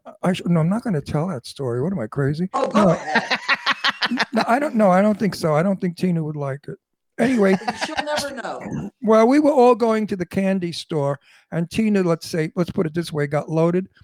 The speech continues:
Speaker 1: and collapsed on the table. And the boys picked her up, put her in a cab, and <laughs> sent her home. And that was,
Speaker 2: <laughs>
Speaker 1: and that was the last I ever saw of Tina because we couldn't take her to the candy store. But Lee Winkler,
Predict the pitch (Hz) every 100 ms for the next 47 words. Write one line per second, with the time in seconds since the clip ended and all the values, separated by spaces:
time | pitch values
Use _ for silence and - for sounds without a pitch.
0 | _ _ _ _ 170 165 156 - 175 180
1 | - - 170 156 147 - 185 180 151 147
2 | - _ _ 160 156 147 175 185 185 -
3 | 208 - 190 165 - 190 170 151 147 -
4 | 170 156 143 - - - 180 180 165 147
5 | 156 156 147 _ _ _ _ _ 175 170
6 | 233 190 202 539 - - - - - 196
7 | 220 294 202 180 185 175 196 190 180 165
8 | 170 165 - 170 165 147 214 247 226 147
9 | 151 160 156 160 190 175 170 180 170 160
10 | 151 147 147 180 180 165 147 - 143 151
11 | - _ _ - 196 202 240 269 214 202
12 | 196 202 202